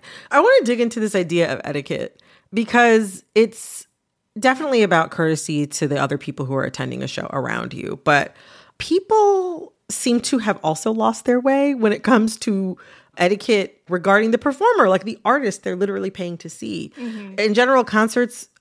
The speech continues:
Speaker 1: are these big public spaces, and, and at least in American culture, I'll say. I'm not sure if people really fully get that.
Speaker 2: Yeah,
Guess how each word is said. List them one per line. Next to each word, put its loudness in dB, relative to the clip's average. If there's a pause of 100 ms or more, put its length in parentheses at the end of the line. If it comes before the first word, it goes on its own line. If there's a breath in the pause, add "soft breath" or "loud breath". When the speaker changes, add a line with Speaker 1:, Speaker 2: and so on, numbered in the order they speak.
(160)
Speaker 1:
are 4
these -4
big -2
public -2
spaces, -6
and, -8
and -6
at -10
least -10
in -12
American -14
culture, -14
I'll -12
say. -10 (380 loud breath)
I'm -8
not -4
sure 0
if -6 (100)
people -4
really 0
fully -6
get -8
that. -12 (200)
Speaker 2:
Yeah, -2